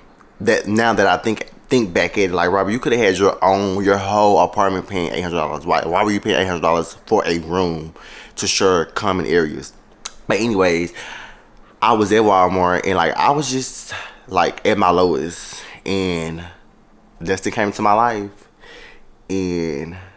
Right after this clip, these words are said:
I remember I was like, "I don't wanna," I was in my head like, I can't go back to school right now 'cause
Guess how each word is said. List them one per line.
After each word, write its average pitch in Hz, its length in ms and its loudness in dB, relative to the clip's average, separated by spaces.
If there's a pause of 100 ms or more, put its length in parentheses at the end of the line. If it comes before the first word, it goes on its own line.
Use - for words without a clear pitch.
(1000)
I 90 120 2
remember 95 540 0
I 85 120 2
was 95 200 -4
like, 85 140 -2
"I 113 100 0
don't 131 100 -4
wanna," 117 200 -4
I 107 180 0
was 104 220 -4
in 101 100 -6
my 95 100 0
head 101 180 -6
like, 92 240 -4
I 107 100 0
can't 110 220 -6
go 101 100 -2
back 92 160 -6
to 87 80 -8
school 98 320 -4
right 95 200 0
now 87 540 0
'cause 80 440 -10